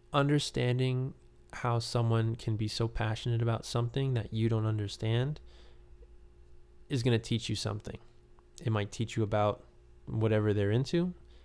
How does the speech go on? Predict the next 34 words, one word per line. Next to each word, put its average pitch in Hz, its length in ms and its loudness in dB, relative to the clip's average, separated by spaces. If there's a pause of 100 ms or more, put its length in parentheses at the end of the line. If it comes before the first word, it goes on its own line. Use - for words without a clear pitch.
(180)
It 120 80 0
might 110 240 0
teach - 320 -4
you 113 120 0
about 101 320 -2
how 113 220 -2
to 107 80 -2
communicate 131 720 0 (480)
in 127 120 0
a 117 40 2
similar 131 380 0
way 139 340 0 (100)
about 117 300 -2
what 113 240 -2
you 123 320 2
are 143 120 0
into, 147 300 -2
because 123 220 -4
maybe 101 200 -2
you 101 40 -4
don't 104 120 -4
have 104 160 -2
a 104 120 -6 (420)
good 117 140 0
time 113 300 0
of 101 80 -8
doing 117 240 0
that. 147 260 -2 (720)
But 120 120 0
the 123 60 0
point 135 300 0
is, 117 300 -2 (160)
you 123 120 -2
know, 104 200 -2